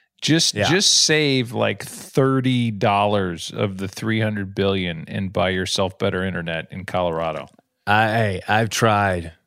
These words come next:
Speaker 2: I've tried. I've done all I could. We were here for a couple years doing this podcast. I, I did everything that I could.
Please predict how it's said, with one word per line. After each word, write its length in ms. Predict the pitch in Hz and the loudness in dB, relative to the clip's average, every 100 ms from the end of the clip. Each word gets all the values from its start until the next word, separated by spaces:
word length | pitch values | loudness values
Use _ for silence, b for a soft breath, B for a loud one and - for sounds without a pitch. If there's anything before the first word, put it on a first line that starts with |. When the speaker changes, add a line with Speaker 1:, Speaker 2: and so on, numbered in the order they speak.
| - | -2
Speaker 2:
I've 240 | 98 104 | 0 0
tried. 280 | 90 120 110 | 2 2 4
I've 100 | 104 | 2
done 140 | 107 107 | 2 4
all 240 | 110 113 | 4 4
I 100 | 113 | 2
could. 560 | - 107 95 85 92 - | 0 0 0 -2 -10 -2
We 160 | 107 | 2
were 140 | 120 120 | 4 4
here 480 | 113 120 117 110 - B B B B | 4 4 4 2 -2 B B B B
for 180 | - 113 | 2 2
a 60 | |
couple 280 | 107 123 110 | 4 2 4
years 360 | 120 120 117 113 | 4 6 4 4
doing 220 | 113 110 | 2 2
this 120 | 110 | 0
podcast. 840 | - 110 107 104 110 104 104 104 98 | 2 4 4 2 2 4 4 2 0
I, 360 | 95 87 92 | 2 2 2
I 100 | 92 | 0
did 200 | 92 104 | 0 2
everything 400 | 107 110 117 113 | 4 4 4 4
that 100 | 110 | 4
I 80 | 104 | 2
could. 400 | 92 95 90 | 2 0 0